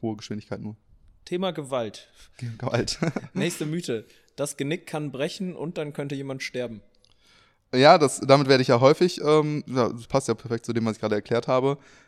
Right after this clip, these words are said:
Speaker 1: Per se könnte man ein Genick brechen, ne, weil sonst, sonst ist es ja möglich.
Speaker 2: Ja, ja, ja.
Speaker 1: Aber man muss eben sagen, das Genick würde brechen oder, äh, Strukturen würden zu Schaden kommen,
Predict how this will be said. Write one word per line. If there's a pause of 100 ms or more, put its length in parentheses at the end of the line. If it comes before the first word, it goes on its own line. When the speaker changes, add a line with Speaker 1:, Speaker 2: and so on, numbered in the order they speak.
(880)
Speaker 1:
Per
se
könnte
man
ein
Genick
brechen,
ne,
weil
sonst, (140)
sonst (220)
ist
es
ja
möglich.
Speaker 2:
Ja,
ja, (440)
ja.
Speaker 1:
Aber (480)
man
muss
eben
sagen,
das
Genick
würde
brechen
oder,
äh,
Strukturen
würden
zu
Schaden
kommen,